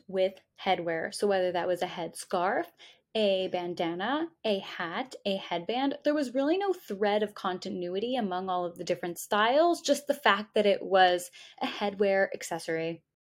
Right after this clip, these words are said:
Speaking of accessories, we had many different styles of accessories that were popular. The quilted Chanel bag and just, like, fake Chanel everything was all the rage. If you haven't listened to our episode on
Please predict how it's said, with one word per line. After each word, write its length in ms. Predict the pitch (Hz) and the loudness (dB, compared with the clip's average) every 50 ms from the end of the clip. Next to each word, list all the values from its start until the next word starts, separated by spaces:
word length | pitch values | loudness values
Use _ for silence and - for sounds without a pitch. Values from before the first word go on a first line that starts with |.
| _ | _
Speaking 380 | - - - 330 330 330 320 320 | -16 -4 -4 -2 0 2 2 4
of 80 | 277 | 4
accessories, 600 | 285 277 - - 262 254 220 - 254 247 240 247 | 2 0 2 0 0 0 2 2 2 2 2 2
we 120 | 220 254 269 | 0 -4 -4
had 240 | 254 262 254 - 214 | -2 -2 0 0 2
many 320 | 208 208 208 208 208 202 | 2 2 2 0 2 2
different 420 | 202 196 202 - 202 190 - - - | 0 0 0 -2 -6 -6 -6 -10 -12
styles 800 | - - - - - - 170 175 180 185 185 185 190 202 220 240 | -12 -10 -10 -10 -6 -4 -4 -2 0 2 2 4 4 4 2 2
of 200 | 247 - 226 220 | 0 0 0 0
accessories 480 | 226 - - 262 247 247 247 240 233 | 0 0 0 0 0 2 2 0 2
that 100 | 226 - | 2 2
were 100 | - 214 | 0 0
popular. 920 | 214 - - 247 254 254 - 262 247 247 247 240 240 240 240 240 233 - - _ | 0 0 0 0 0 4 4 6 6 8 8 6 6 6 6 4 2 0 -4 _
The 680 | - 175 185 208 208 202 196 196 196 196 190 190 - - _ _ _ | -20 -6 -2 0 0 0 0 0 -2 -2 -4 -6 -8 -12 _ _ _
quilted 640 | - - - 226 220 214 208 214 226 208 202 190 | -20 0 2 4 4 4 2 2 0 0 0 0
Chanel 400 | - - - 185 175 170 170 175 | -2 -6 -6 -6 -4 -2 -2 -2
bag 300 | 175 180 170 170 170 - - | 0 0 0 0 0 -2 0
and 160 | - 214 214 | 0 0 0
just, 140 | 240 247 - | 0 0 -2
like, 140 | 349 339 | -4 -4
fake 360 | - - - - 180 180 180 - | -6 -14 -2 0 0 0 0 -4
Chanel 380 | - - 190 180 170 170 - - | -6 -4 -2 -2 -2 -2 -2 -2
everything 520 | - 170 180 180 180 - 196 196 196 196 | -2 -2 -2 -2 -4 -2 -4 -2 -2 0
was 160 | 196 190 185 - - _ | -2 -2 -2 -4 -10 _
all 540 | - 175 175 175 175 175 180 180 185 190 190 - - | 0 2 2 4 4 4 4 4 4 2 2 0 -6
the 260 | 180 160 180 180 185 | -6 -4 -2 0 0
rage. 640 | 190 185 180 170 170 170 170 - 214 214 214 - - - - - - - _ _ _ _ _ _ _ _ _ _ _ _ | 0 0 0 2 2 4 4 2 2 0 -4 -8 -12 -14 -20 -20 -20 -20 _ _ _ _ _ _ _ _ _ _ _ _
If 200 | 320 349 349 - | 4 4 6 6
you 100 | 302 311 | 6 6
haven't 240 | 294 294 285 233 | 6 6 4 4
listened 320 | 214 214 214 - 247 240 247 | 4 2 2 2 -2 -2 0
to 140 | - 247 220 | 2 2 2
our 160 | 202 - - | 2 2 0
episode 480 | 180 - 202 202 - 220 220 220 214 214 - - | 0 -2 -2 -2 2 2 2 2 2 0 -4 -6
on 540 | 180 180 175 180 180 180 180 180 180 180 | -6 -4 -4 -4 -4 -4 -4 -4 -6 -8